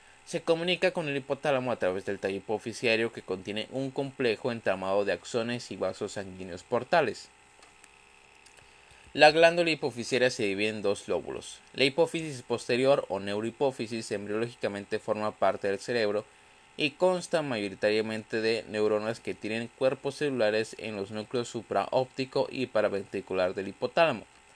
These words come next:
En estos cuerpos celulares se sintetizan y se empaquetan las hormonas antes de su transporte en microtúbulos a lo largo de axones a la hipófisis, donde se liberan.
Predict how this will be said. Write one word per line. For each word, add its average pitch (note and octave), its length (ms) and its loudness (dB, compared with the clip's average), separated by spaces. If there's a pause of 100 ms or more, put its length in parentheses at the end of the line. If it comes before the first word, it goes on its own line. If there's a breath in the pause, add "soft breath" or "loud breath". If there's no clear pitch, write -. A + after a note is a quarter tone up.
(440 loud breath)
En D#3 100 0
estos E3+ 300 0
cuerpos E3+ 380 2
celulares C#3 580 4
se A#2 140 -2
sintetizan B2 720 -4
y A#2+ 100 -6
se - 120 -8
empaquetan G2+ 580 -4
las A2 180 -6
hormonas G#2 520 -4
antes A2+ 420 -2
de A#2 100 -4
su G2+ 140 -8
transporte B2 760 0 (140)
en A2 240 -4
microtúbulos B2 720 0
a A#2 40 -2
lo F#2 100 -2
largo F#2+ 280 0
de G2+ 80 0
axones F#2 460 -8
a G2+ 80 -4
la G2 60 0
hipófisis, C3+ 680 -2
donde G2+ 260 -2
se B2 160 -4
liberan. C#3+ 340 0